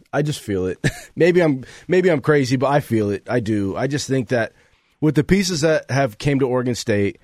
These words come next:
with the way the Pac-twelve has been kinda going, I just look at the schedule and, yeah, you get guys like, you know, you get teams like Oklahoma State, and Oklahoma State's always good, but, you know, if it comes to a shootout, it's just whoever can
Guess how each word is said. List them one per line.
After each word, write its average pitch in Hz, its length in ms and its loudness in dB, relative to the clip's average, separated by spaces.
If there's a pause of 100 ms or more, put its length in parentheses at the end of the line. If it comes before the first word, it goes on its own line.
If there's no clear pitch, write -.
(420)
with 123 200 -2
the 117 100 0
way 131 600 2
the - 160 -6
Pac-twelve 117 640 -2
has 107 100 -2
been 98 380 -4
kinda 120 260 -2
going, 113 480 -2
I 123 120 -6
just 131 180 -6
look 139 160 -2
at 143 80 -4
the 117 80 -4
schedule 120 480 -2
and, 98 180 -4 (500)
yeah, 131 180 0
you 151 140 2
get 127 200 -2
guys 131 340 -2
like, 107 260 -4
you 120 120 -4
know, 117 80 -2
you 117 100 -2
get 143 180 -6
teams 135 360 -2
like 110 260 -4 (420)
Oklahoma 127 440 0
State, 127 440 -2 (220)
and 110 140 -4
Oklahoma 135 420 0
State's 143 280 -2
always 120 340 -2
good, 113 420 0 (580)
but, 120 220 0 (400)
you 131 80 0
know, 127 140 0
if 127 140 -2
it 127 80 -6
comes 151 220 0
to 139 120 0
a 110 40 0
shootout, 131 580 0 (260)
it's 120 220 -6
just 139 200 -4
whoever 135 320 0
can 110 360 -4